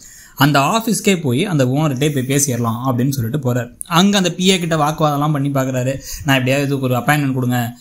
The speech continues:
அப்பாயின்மெண்ட்டையாச்சும் கொடுங்க, நான் அவரை பாக்குறேன்" அப்படின்னா, "இப்பெல்லாம் உடனே பார்க்க முடியாது, அவர்கிட்ட பேசிட்டு கேட்டுட்டு சொல்றேன், அவங்க நம்பரை மட்டும் கொடுங்க, இப்ப கிளம்புங்கன்ட்டாங்க."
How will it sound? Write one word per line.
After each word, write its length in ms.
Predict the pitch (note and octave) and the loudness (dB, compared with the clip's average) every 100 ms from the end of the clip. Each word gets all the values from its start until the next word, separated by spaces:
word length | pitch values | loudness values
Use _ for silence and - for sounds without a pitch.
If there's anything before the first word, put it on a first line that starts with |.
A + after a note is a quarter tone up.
| - | -10
அப்பாயின்மெண்ட்டையாச்சும் 600 | C3+ D#3 D3+ C#3+ C#3+ C#3 | -2 0 2 0 0 -2
கொடுங்க, 200 | C#3+ C3 | 0 0
நான் 180 | B2 A#2+ | 0 0
அவரை 80 | A#2+ | 0
பாக்குறேன்" 340 | C3+ C#3 B2+ | 0 0 -2
அப்படின்னா, 280 | A2 A#2 D3+ | -4 -4 -4
"இப்பெல்லாம் 360 | B2+ C3 B2+ C#3 | -4 -4 -2 0
உடனே 200 | B2+ C3+ | 0 -2
பார்க்க 240 | B2+ B2+ | -2 -2
முடியாது, 440 | B2 A2+ B2+ F#3 - - | -2 -2 -4 -6 -8 -6
அவர்கிட்ட 260 | B2+ B2 A#2 | 0 2 2
பேசிட்டு 400 | A#2+ D#3 C#3 D3+ | 2 2 2 -2
கேட்டுட்டு 300 | D3+ C3+ C#3+ | 0 0 0
சொல்றேன், 300 | C3+ A#2+ C#3+ | -2 -2 -2
அவங்க 180 | C#3+ A#2+ | 0 0
நம்பரை 200 | C3+ C3+ | 0 0
மட்டும் 180 | C3 C#3 | 0 -2
கொடுங்க, 220 | A#2+ C#3 | -2 -2
இப்ப 140 | A#2+ | -4
கிளம்புங்கன்ட்டாங்க." 640 | A#2 B2 C#3 A#2 B2+ A2+ | -4 0 0 0 -2 -4